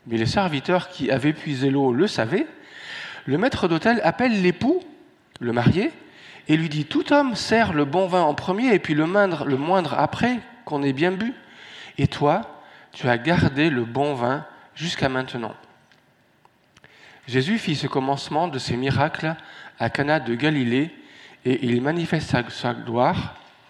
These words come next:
et ses disciples crurent en lui. Donc ça, c'est la première traduction de monsieur Darby. La traduction en français courant nous dit cela. Deux jours après, il y eut un mariage à Cana en Galilée.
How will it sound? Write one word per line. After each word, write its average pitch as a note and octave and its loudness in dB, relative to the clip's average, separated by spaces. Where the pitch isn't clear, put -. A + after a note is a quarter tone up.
et D#3 4
ses C#3 -2
disciples C3+ -4
crurent - -6
en C3+ -6
lui. A2+ -10
Donc A2+ -8
ça, G#3+ 0
c'est G3 -4
la B2 2
première D#3 0
traduction D3+ -4
de A#2+ -6
monsieur A#2+ -8
Darby. A#2 -6
La A#2 -8
traduction F3 2
en G3+ 4
français F#3 -2
courant F3+ 0
nous D#3+ -4
dit D3 -4
cela. A2+ 0
Deux F3 2
jours G#3 0
après, D#3+ 2
il B2+ -2
y D#3+ 0
eut - 0
un B2 2
mariage D#3+ 2
à B2 -4
Cana D#3+ 0
en B2+ -6
Galilée. C#3+ 0